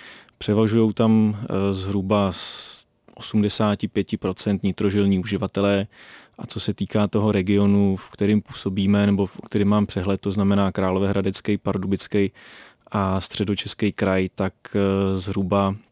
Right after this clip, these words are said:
z devadesáti procent to jsou uživatelé pervitinu.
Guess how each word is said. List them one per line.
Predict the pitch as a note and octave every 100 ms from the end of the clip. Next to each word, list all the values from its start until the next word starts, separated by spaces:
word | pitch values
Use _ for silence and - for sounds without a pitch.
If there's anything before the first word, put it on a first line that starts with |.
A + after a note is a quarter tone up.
| _ _ _ _ _ _ - - D3+
z | C3 - - G#2
devadesáti | G2 G2 G2 - G2+ G2 -
procent | - F#2+ G2+ F#2
to | G#2
jsou | -
uživatelé | F#2+ G2 F#2+ F#2+ G2 F#2+
pervitinu. | F#2+ G2 F#2 F#2+ F#2